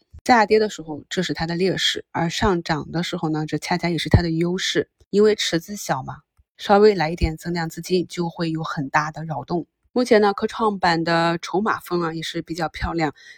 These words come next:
就剩上方的年线了。我们来互动娱乐一下，大家猜猜看，科创板指数呢，还需要多久才能够站上年线？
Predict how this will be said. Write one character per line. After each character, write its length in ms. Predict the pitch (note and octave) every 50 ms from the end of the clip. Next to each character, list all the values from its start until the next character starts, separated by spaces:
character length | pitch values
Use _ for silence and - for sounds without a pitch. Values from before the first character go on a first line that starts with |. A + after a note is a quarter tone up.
| _
就 140 | - - F#3
剩 180 | F3 - F3 E3
上 200 | - - E3+ E3
方 180 | E3+ E3+ E3
的 160 | E3 E3 D#3+ D#3+
年 240 | D#3+ D#3+ D3+ D#3
线 240 | E3 - - G3+ F#3
了。 200 | E3+ D3+ - - _ _ _ -
我 80 | -
们 100 | F#3+ G3
来 80 | G#3 G3+
互 180 | G#3 - G#3+ G3
动 160 | G3 F#3 F3+
娱 100 | E3+ E3+
乐 100 | F3 F#3
一 100 | F3 E3+
下， 360 | F3+ - G3 E3 D#3 D3+ - -
大 140 | - E3+ E3
家 200 | F3 E3+ E3+ E3+
猜 160 | - - F3+
猜 140 | - F3 E3
看， 280 | - - F#3 D#3+ - _ _ _ _ _ _ -
科 100 | - A3
创 160 | - A3+ G3+
板 180 | F#3 E3 E3 F#3+
指 140 | - - D3
数 160 | - - F3
呢， 160 | F3 E3 D3+
还 160 | - - E3+
需 140 | E3+ - F#3
要 100 | F3 E3+
多 180 | E3 - F#3+ G3
久 140 | - D#3
才 140 | C#3 - -
能 120 | D3+ D3 D3
够 140 | - D#3
站 180 | - - E3+ E3+
上 140 | - E3+ D#3
年 180 | D#3 D3 D3
线？ 220 | D3+ - F3+ E3